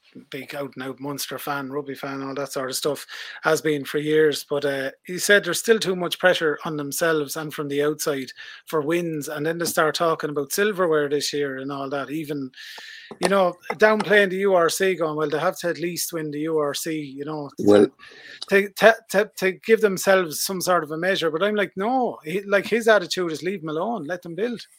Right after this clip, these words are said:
Speaker 1: You have to
Speaker 2: Well,
Speaker 1: pay, you have to
Speaker 2: I
Speaker 1: have
Speaker 2: would agree with
Speaker 1: patience.
Speaker 2: that. Like, there's, there's pressure on them. They're paid professionals.
Speaker 1: Oh,
Speaker 2: Their
Speaker 1: yeah,
Speaker 2: job,
Speaker 1: no, but
Speaker 2: you know,
Speaker 1: no
Speaker 2: like
Speaker 1: pressure, pressure to win stuff, I don't
Speaker 2: Yeah,
Speaker 1: think
Speaker 2: but
Speaker 1: is
Speaker 2: you're
Speaker 1: realistic. It
Speaker 2: you,
Speaker 1: can be
Speaker 2: you need to deliver, like,
Speaker 1: counterproductive.
Speaker 2: you know, y-,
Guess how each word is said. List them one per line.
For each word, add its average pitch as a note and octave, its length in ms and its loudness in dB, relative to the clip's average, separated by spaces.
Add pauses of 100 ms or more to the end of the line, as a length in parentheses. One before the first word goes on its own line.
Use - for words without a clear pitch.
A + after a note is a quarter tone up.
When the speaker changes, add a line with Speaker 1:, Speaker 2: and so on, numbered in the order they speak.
(360)
Speaker 1:
You F3 100 -2
have A3+ 120 6
to A3+ 60 10
Speaker 2:
Well, A#2+ 200 10
Speaker 1:
pay, A#3 300 2 (300)
you G3+ 120 -4
have A3+ 180 4
to - 80 6
Speaker 2:
I - 20 10
Speaker 1:
have C3+ 100 10
Speaker 2:
would C#3+ 120 8
agree B2+ 200 8
with A#2+ 140 4
Speaker 1:
patience. A#2 200 4
Speaker 2:
that. - 20 -4
Like, G#2+ 200 -4 (420)
there's, A2+ 320 4 (280)
there's A2 180 -6
pressure C3 340 4
on A2+ 100 2
them. G#2 100 -2
They're G#2+ 100 -2
paid C3+ 260 6
professionals. - 680 -6 (500)
Speaker 1:
Oh, A3+ 80 8
Speaker 2:
Their A#3 180 12
Speaker 1:
yeah, A3 60 8
Speaker 2:
job, A3+ 200 8
Speaker 1:
no, F#3+ 100 0
but D#3+ 200 -6 (340)
Speaker 2:
you - 60 -2
know, A#2+ 100 4
Speaker 1:
no B2+ 120 6
Speaker 2:
like A#2+ 100 2
Speaker 1:
pressure, G#3+ 400 6
pressure A3+ 360 4
to E3+ 100 -8
win G3 320 -2
stuff, - 440 -8 (380)
I F3 80 -6
don't - 140 2
Speaker 2:
Yeah, C#3 60 4
Speaker 1:
think C3+ 100 2
Speaker 2:
but D#3 80 -2
Speaker 1:
is C3 100 -8
Speaker 2:
you're A#2+ 100 -2
Speaker 1:
realistic. D3+ 480 -6 (160)
It - 1000 -10
Speaker 2:
you, C3 40 0
Speaker 1:
can B2+ 100 -2
be B2 100 0
Speaker 2:
you C3 60 4
need G#2+ 180 4
to G#2 100 2
deliver, A#2+ 320 6
like, A2 160 2
Speaker 1:
counterproductive. - 220 -20 (340)
Speaker 2:
you A2 120 -6
know, A#2+ 140 4
y-, - 260 -2